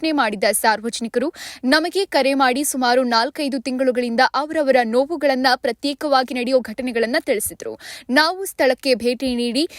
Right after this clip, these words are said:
ಸ್ಥಳ ಪರಿಶೀಲನೆ ಮಾಡಿ ಮೈಸೂರು ಮಹಾನಗರ ಪಾಲಿಕೆ ಆಯುಕ್ತರಿಗೆ ಕರೆ ಮಾಡಿ ಹೇಳಿದ್ದೀವಿ. ಮೈಸೂರು ಮಹಾನಗರ ಪಾಲಿಕೆಯ ಉಪ ಆಯುಕ್ತರಿಗೆ ಕರೆ ಮಾಡಿ ಹೇಳಿದ್ದೀವಿ. ವಲಯ ಕಚೇರಿ ಒಂಬತ್ತರ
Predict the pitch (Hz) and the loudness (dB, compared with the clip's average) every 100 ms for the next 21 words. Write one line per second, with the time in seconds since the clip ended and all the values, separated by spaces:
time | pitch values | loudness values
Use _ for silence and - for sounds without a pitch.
0 | - - - 302 370 - 247 285 330 339 | -14 -4 0 2 0 -2 -2 -2 0 2
1 | 330 330 262 - 247 233 285 285 277 254 | 2 4 2 -2 -8 0 2 2 -2 -2
2 | 226 226 247 240 240 233 247 233 240 - | 0 0 0 0 0 0 2 2 0 -2
3 | - 240 233 - 240 220 254 247 233 247 | 0 2 0 -2 -2 0 -2 0 0 2
4 | 285 330 - 208 196 214 220 127 - - | 2 0 -4 -6 -6 -8 -10 -12 -16 -20
5 | - - 277 370 - 415 415 277 262 262 | -14 0 2 2 0 -2 2 2 2 0
6 | 247 254 240 240 226 226 262 247 226 240 | 2 2 2 2 2 0 2 2 2 2
7 | 233 233 - 240 226 247 247 233 233 240 | 2 0 -2 -2 0 -4 -2 -2 0 -2
8 | 320 269 208 190 220 220 - - - - | -2 -4 -4 -4 -8 -8 -10 -14 -20 0
9 | 262 294 285 247 262 - 254 247 233 247 | 2 4 2 0 -2 0 0 0 -2 -2
10 | 269 247 | -2 2